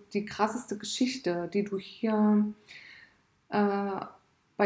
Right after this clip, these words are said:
einem Gast vielleicht begleitet hast? Also sei das jetzt vielleicht auch ein Hautbild oder irgendwie ein Wehwehchen, was dann einfach über die Zeit durch diese ganzheitlichen Behandlungen dann auch wirklich weggegangen ist.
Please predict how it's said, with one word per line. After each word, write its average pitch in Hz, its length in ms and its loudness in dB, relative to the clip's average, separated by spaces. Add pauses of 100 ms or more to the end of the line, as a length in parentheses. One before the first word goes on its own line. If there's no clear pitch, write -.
einem 196 160 0
Gast 196 260 2
vielleicht 214 260 2
begleitet 196 600 2
hast? - 440 -4
Also 180 640 4
sei 185 180 4
das 190 160 -2
jetzt 196 140 -6
vielleicht 208 200 2
auch 190 100 0
ein 190 220 -2
Hautbild 208 800 8
oder 185 640 2 (460)
irgendwie 196 440 2
ein 180 640 0 (240)
Wehwehchen, 226 1160 4
was 202 240 2
dann 202 160 2
einfach 202 320 2
über 196 220 2
die 202 180 0
Zeit 214 480 2
durch 208 200 2
diese 202 280 -2
ganzheitlichen 208 920 2
Behandlungen 208 960 6 (320)
dann 196 140 0
auch 190 140 -2
wirklich 196 260 -2
weggegangen 180 600 0
ist. - 220 -10